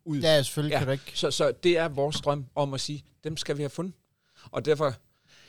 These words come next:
Speaker 1: har vi også en balance i, at de her unge mennesker, der var med op at træne sidste år, øh, s-, fordi vi, vi manglede,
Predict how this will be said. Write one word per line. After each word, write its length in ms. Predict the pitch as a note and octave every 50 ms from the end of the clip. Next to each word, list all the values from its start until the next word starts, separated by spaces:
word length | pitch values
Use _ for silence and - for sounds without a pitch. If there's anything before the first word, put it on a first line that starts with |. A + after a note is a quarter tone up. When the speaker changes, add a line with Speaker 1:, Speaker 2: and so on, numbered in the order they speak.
| - - - _ _ _
Speaker 1:
har 200 | - - D#3 E3
vi 120 | D3 C#3+
også 180 | C#3+ D#3+ - D#3+
en 40 | B2+
balance 460 | C3 A#2+ A#2+ A#2+ C#3+ D3+ - C3+ B2+
i, 220 | C#3 D3 D3 C#3+ - -
at 240 | A#2+ A#2+ - _ -
de 80 | D3
her 180 | B2+ D3+ D3 -
unge 240 | - C#3 D3+ D#3 C#3+
mennesker, 300 | B2+ C3 C#3+ - - A#2
der 80 | A2
var 80 | G#2+ G#2+
med 140 | A#2+ B2 B2+
op 120 | C3 C#3
at 80 | - -
træne 320 | - - C#3 C#3 D3+ D3
sidste 340 | - - D3+ C#3+ - - G#2+
år, 160 | A2 A2 G#2 - _ _ _ _ _ _ _ _
øh, 180 | B2 A2 G#2+ G#2
s-, 240 | - - - - - - - _
fordi 180 | - - A2
vi, 240 | A#2+ A2+ G#2+ G#2+ G2 -
vi 120 | F2 A#2+ A2
manglede, 460 | G#2 G#2+ G#2+ A2 C#3 C#3 A#2+ G#2 -